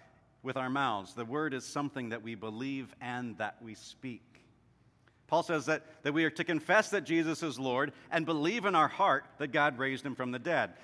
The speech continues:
Now, to confess Jesus as Lord is to say, "Lord, I submit to you. You are my Lord. You reign over me as we live in your kingdom, in the kingdom of God, the world put right." That means,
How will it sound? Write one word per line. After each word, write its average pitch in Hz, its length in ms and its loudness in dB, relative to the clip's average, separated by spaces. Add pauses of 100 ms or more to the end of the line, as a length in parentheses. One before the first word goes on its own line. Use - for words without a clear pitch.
(140)
Now, 185 100 2
to 175 140 -6
confess 185 400 0
Jesus 190 520 -2
as 151 300 0
Lord 180 420 0
is 156 180 -4
to 160 120 -6
say, 165 220 -2
"Lord, 160 320 4
I 156 140 8
submit 160 560 -2
to 156 120 -6
you. 117 160 -8
You 165 420 -6
are 165 380 4
my 147 300 2
Lord. 135 360 0
You 156 180 -4
reign 165 520 -2 (140)
over 156 400 -2
me 139 360 -2 (460)
as 123 160 -6
we 160 140 2
live 151 360 2
in 139 140 0
your 147 200 -2
kingdom, 127 520 -4
in 113 280 -10
the 113 80 -12
kingdom 147 440 -4
of 117 160 -8
God, 131 300 -2
the 117 80 -10
world 135 400 -8
put - 260 -12
right." 110 380 -10 (1200)
That 147 100 -2
means, 156 320 0